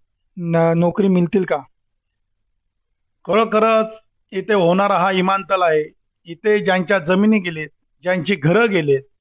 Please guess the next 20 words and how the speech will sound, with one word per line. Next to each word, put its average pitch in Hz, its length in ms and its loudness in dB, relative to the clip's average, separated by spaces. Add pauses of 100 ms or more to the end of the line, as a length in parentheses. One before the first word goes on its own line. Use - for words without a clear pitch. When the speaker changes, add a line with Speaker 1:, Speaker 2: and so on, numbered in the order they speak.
(340)
Speaker 2:
अशा 208 300 -2
या 214 120 0
प्रकल्पग्रस्तांना 196 960 -2
पहिला 185 520 -4 (360)
नोकरीसाठी 190 600 0
प्राधान्य 180 520 0
दिला 160 280 0
जाईल. 127 300 -2 (720)
आणि 202 200 -2
आपल्या 226 520 0
या 220 120 0
परिसरातील 196 800 -2 (540)
जे 208 200 0
जे 226 160 0
सर्व 240 500 0
म-, 185 160 0
उरण 208 400 2
असो, 190 340 0
पनवेल 196 440 -2
असो, 165 460 -2